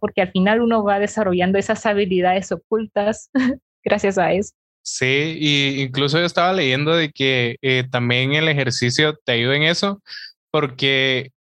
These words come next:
Speaker 2: a la hora de hacer ejercicio como que el cerebro, creo yo, libera endorfinas que te permiten estar en tranquilidad o estar, eh, ¿cómo se podría decir esto? Como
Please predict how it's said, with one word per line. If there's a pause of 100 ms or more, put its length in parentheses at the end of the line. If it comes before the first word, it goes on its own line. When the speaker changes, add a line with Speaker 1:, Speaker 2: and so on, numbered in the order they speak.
(140)
Speaker 2:
a
la
hora
de
hacer
ejercicio
como
que
el
cerebro,
creo
yo, (540)
libera
endorfinas
que
te
permiten
estar
en
tranquilidad
o
estar,
eh,
¿cómo
se
podría
decir
esto? (560)
Como